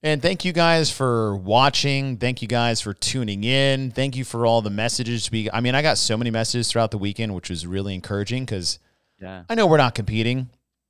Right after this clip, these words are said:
Speaker 1: And at no point in time should I ever complain about being tired or run down, but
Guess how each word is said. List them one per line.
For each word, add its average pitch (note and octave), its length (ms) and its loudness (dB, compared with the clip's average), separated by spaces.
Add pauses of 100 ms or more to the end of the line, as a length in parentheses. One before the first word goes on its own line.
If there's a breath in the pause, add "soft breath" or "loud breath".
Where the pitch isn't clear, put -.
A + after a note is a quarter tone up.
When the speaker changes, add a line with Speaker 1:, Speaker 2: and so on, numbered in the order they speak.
(520)
Speaker 1:
And B2 160 4
at A#2 60 0
no B2+ 160 4
point B2+ 260 -4
in B2 60 0
time A#2+ 140 2
should A2 120 0
I G2 80 4
ever G#2 240 0
complain G2+ 420 -4
about F#2 200 -2
being F#2 160 -6
tired F2 580 -6
or F#2 240 -4
run F2+ 220 -4
down, F#2 320 -4
but G2 280 -2